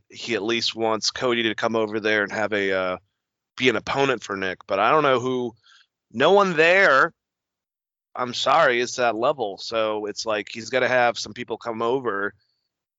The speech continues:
but they have to be okay with, I guess, putting Nick Aldis over in that scenario, 'cause I don't think Nick's gonna drop the title to someone outside of the N W A.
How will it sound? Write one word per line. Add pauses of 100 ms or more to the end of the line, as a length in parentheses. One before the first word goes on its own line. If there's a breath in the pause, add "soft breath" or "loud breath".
(140)
but
they
have
to
be
okay
with,
I
guess,
putting
Nick
Aldis
over
in
that
scenario,
'cause
I
don't
think
Nick's
gonna
drop
the
title
to
someone
outside
of
the
N
W
A.